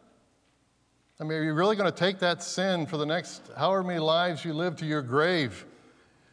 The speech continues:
and never get serious about doing something different and ha-, finding somebody who loves you and cares about you to hold you accountable or putting yourself under biblical counseling?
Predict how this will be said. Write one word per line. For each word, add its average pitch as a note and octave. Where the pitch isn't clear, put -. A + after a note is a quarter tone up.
and D3
never F#3
get F3
serious F3
about D3
doing F3+
something E3
different D3+
and B2+
ha-, D3
finding E3
somebody F3+
who D3
loves D3
you D3+
and C3+
cares D3+
about C#3
you C#3
to B2+
hold C3+
you C3+
accountable C#3
or B2
putting F#3
yourself E3+
under D3
biblical D3+
counseling? C3+